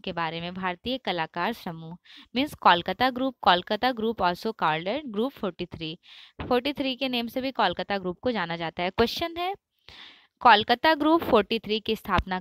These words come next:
कब हुई थी? नाइनटीन फ़ोर्टी थ्री में कोलकाता में। Just because नाइनटीन फ़ोर्टी थ्री के टाइम ड्यूरेशन के according इसे कोलकाता ग्रुप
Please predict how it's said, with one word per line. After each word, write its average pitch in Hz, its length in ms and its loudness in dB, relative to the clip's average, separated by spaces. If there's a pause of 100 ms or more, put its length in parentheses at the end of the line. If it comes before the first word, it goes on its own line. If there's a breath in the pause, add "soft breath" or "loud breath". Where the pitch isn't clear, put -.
कब 247 180 0
हुई 285 140 0
थी? 294 240 -8
नाइनटीन 214 520 -4
फ़ोर्टी 233 340 -2
थ्री 170 240 -6
में 202 240 -6
कोलकाता 170 520 0
में। 285 180 -4
Just 233 300 -2
because 262 320 0
नाइनटीन 185 440 -4
फ़ोर्टी 214 300 -4
थ्री 202 220 -4
के 240 160 -4
टाइम 180 260 -2
ड्यूरेशन 175 380 -2
के 175 160 -6
according 180 380 -2
इसे 277 200 -6
कोलकाता 170 580 0
ग्रुप 226 260 -2